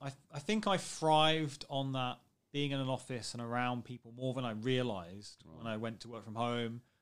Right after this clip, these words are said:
Speaker 1: And I, and, and I got that to some extent working remotely, and I made some great friendships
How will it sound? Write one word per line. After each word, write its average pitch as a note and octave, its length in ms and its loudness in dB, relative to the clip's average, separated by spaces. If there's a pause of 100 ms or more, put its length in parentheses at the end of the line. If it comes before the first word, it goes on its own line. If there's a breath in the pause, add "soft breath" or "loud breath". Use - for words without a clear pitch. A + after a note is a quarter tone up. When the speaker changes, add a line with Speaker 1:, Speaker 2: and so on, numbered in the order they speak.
(960)
Speaker 1:
And G#3+ 100 4
I, G#3+ 40 8 (120)
and, F3 140 2
and D3 160 0
I C#3+ 40 4
got E3+ 200 6
that D#3 160 2
to - 60 -4
some D#3 180 2
extent C#3+ 320 -2
working C3+ 320 -2
remotely, F3 800 4
and C#3+ 100 -2
I B2 80 2
made C3 160 -2
some B2 180 -6
great D3+ 380 4 (560)
friendships D3 680 0